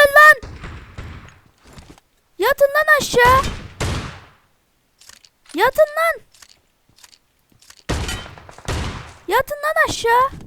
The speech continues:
Kimsiniz oğlum siz bana iş koyuyorsunuz? He ananı. Arkadaşlar racon kesemedik. Ama arkadaşlar o bir ve üç neydi? Bu bir ve üç şerefine bir like alırım.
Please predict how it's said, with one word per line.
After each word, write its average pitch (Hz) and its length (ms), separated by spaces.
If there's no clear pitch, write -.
Kimsiniz 587 500
oğlum 554 240
siz 381 240
bana 349 180
iş 311 160
koyuyorsunuz? 240 480
He 320 100
ananı. 262 360
Arkadaşlar 254 540
racon 247 320
kesemedik. 262 580
Ama 262 220
arkadaşlar 277 460
o - 20
bir 262 160
ve 285 100
üç 277 160
neydi? 277 460
Bu 370 240
bir 320 140
ve 320 140
üç 339 120
şerefine 302 460
bir 359 80
like 302 440
alırım. 285 480